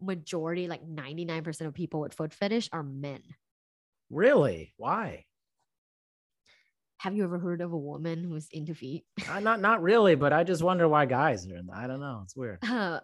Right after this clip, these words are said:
Speaker 1: there's no proof, but, like, there's actually, we can't really test this, but, like, my theory is, um, for heterosexual men, like, women's feet are so much nicer.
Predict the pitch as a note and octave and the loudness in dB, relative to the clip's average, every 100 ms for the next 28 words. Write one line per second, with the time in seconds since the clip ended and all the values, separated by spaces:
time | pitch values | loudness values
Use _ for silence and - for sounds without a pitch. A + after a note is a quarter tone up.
0 | _ G3 C4 B3+ A#3 A#3 G3+ A#3 F#3 C3 | _ -2 2 2 2 -2 0 -2 -4 -4
1 | - F#3 C#3+ - G#3 F#3 A3 G3 - G3 | -4 -6 -6 -6 -6 0 -2 0 0 0
2 | - A#3 G#3+ - C#4 B3+ E3 - G#3 F3+ | 0 -2 -4 -4 -2 -2 -2 -8 -4 -4
3 | D3+ - G3+ F3+ - C3+ D#3 E3 C#3 B2+ | -4 -4 -2 -2 -4 -6 -4 -6 -8 -10
4 | F3 G#3+ - - F#3 F#3 F#3 F#3 - F#3 | -6 -6 -6 -12 -8 -2 -2 -2 -4 -4
5 | F#3+ A3 A#3 F3+ F3+ E3+ E3+ - _ _ | -2 -2 -2 -2 -2 -2 -4 -12 _ _
6 | _ _ - G3 F3 - D#3+ - _ _ | _ _ -6 -2 -2 -6 -14 -20 _ _
7 | _ _ - G#3 G3+ G3 F3+ E3+ E3 - | _ _ -4 -2 0 0 0 -2 -4 -4
8 | F#3+ E3 D#3 G3+ F3+ - _ _ - A#3 | -4 -4 -6 -4 -6 -8 _ _ -2 0
9 | C4+ F4 D#4+ - F3+ F#3+ G3 - E3 C#3+ | 2 -2 -6 -6 -4 -2 -4 -4 -6 -6
10 | - C3+ C#3 - | -10 -10 -10 -12